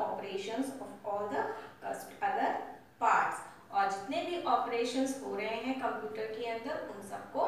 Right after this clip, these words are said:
मैनेज करना। Next topic is memory and storage। memory is the basic unit of a computer where it can store data and instruction।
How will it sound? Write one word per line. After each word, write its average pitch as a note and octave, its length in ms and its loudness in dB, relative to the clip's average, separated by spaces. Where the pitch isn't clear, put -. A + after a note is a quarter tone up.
मैनेज F3+ 520 -2
करना। - 220 -14
Next - 260 0
topic - 400 4
is E4+ 100 -4
memory G#3+ 500 0
and - 440 -4
storage। - 760 -2
memory F#4+ 360 8
is G4 260 10
the C#4+ 100 12
basic C4 440 6
unit C4 380 6
of B3+ 220 6
a - 60 0
computer A3 720 2
where C#4+ 380 8
it C4+ 140 -4
can A3+ 420 0
store A#3+ 280 2
data G#3+ 460 2
and - 300 0
instruction। F#3 600 -4